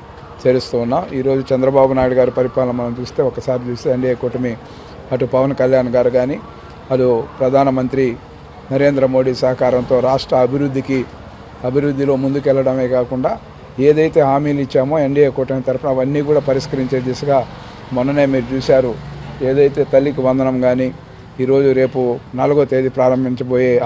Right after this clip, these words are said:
ఆటో, ఆటో డ్రైవర్లకు అందరికి కూడా పదహైదు వేల రూపాయలు ఇచ్చే కార్యక్రమం కానీ, ఈ విధంగా ప్రతి ఒక్క కార్యక్రమం కూడా ఇచ్చిన హామీని నెరవేర్చుకుంటూ ముందుకెళ్లడం జరుగుతుంది. ముఖ్యంగా తిరుపతి చుట్టుపక్కల పరిసర ప్రాంతాల్లో కూడా రాబోయే రోజుల్లో భారీగా కూడా ఈడ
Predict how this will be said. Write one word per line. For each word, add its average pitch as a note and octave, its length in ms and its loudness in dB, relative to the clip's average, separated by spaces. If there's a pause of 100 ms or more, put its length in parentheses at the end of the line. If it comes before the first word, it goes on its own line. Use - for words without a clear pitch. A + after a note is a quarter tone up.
ఆటో, C3+ 220 6 (180)
ఆటో C3+ 180 2 (120)
డ్రైవర్లకు B2+ 440 4
అందరికి B2+ 300 0
కూడా B2 140 2 (680)
పదహైదు C3 340 6
వేల C3 180 6
రూపాయలు C3 340 4 (100)
ఇచ్చే B2+ 180 0 (120)
కార్యక్రమం A#2+ 500 2
కానీ, A#2+ 240 -2 (220)
ఈ C3 100 -2
విధంగా C3+ 320 2 (160)
ప్రతి C3 320 0
ఒక్క B2 140 0 (100)
కార్యక్రమం C3 540 0
కూడా C#3+ 140 0
ఇచ్చిన C3 280 -4
హామీని C3 300 -2
నెరవేర్చుకుంటూ B2+ 580 -2
ముందుకెళ్లడం B2 540 -4
జరుగుతుంది. A#2+ 440 -6 (600)
ముఖ్యంగా D3+ 440 2
తిరుపతి D3 380 0 (100)
చుట్టుపక్కల C#3 440 0 (100)
పరిసర C3+ 280 0 (100)
ప్రాంతాల్లో C3 520 0
కూడా D#3+ 120 0 (520)
రాబోయే C#3 460 6
రోజుల్లో C#3 300 2 (120)
భారీగా C#3 440 6
కూడా C3+ 200 4
ఈడ B2 100 0